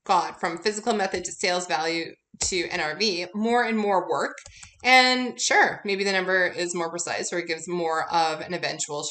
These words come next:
fair share, but does it matter? Is the extra work worth the extra accuracy as far as value added to your user,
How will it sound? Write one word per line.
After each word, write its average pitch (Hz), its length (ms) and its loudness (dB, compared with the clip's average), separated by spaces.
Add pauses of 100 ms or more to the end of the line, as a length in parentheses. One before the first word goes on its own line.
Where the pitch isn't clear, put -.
(100)
fair 151 180 2
share, 165 500 0 (460)
but 247 420 4
does 202 380 6 (100)
it 175 360 4
matter? 156 560 -4 (180)
Is 202 360 4
the 185 180 0
extra 165 480 -2
work 220 320 0 (1300)
worth 185 520 2
the 170 280 2
extra - 400 0
accuracy 180 600 2
as 165 240 -4
far 147 320 2
as 143 300 0 (120)
value 156 480 4
added 143 360 0
to - 140 -6
your - 120 -4
user, 170 560 -2